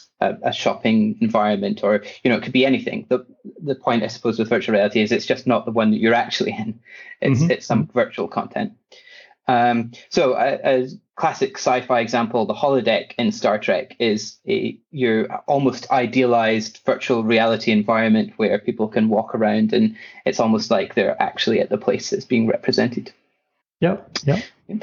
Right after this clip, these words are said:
Speaker 1: Uh, augmented reality, uh, is halfway between virtual reality and our real world environment.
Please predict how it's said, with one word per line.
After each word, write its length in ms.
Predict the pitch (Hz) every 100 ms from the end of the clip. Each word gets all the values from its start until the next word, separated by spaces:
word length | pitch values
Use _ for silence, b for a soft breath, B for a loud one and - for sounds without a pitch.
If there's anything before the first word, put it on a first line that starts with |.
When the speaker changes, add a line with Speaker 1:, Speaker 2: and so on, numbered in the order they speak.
| B B B
Speaker 1:
Uh, 200 | - 135 -
augmented 520 | 170 170 240 247 147
reality, 680 | 135 135 170 165 127 131 -
uh, 380 | 127 117 117 117 - _ _
is 260 | 139 123 123
halfway 480 | - 180 196 - 139
between 300 | 131 - 120
virtual 300 | 123 - 117
reality 480 | 110 110 107 110 101
and 140 | 117
our 140 | 110 110
real 320 | 107 113 110
world 260 | 110 104 113
environment. 540 | 107 113 110 - -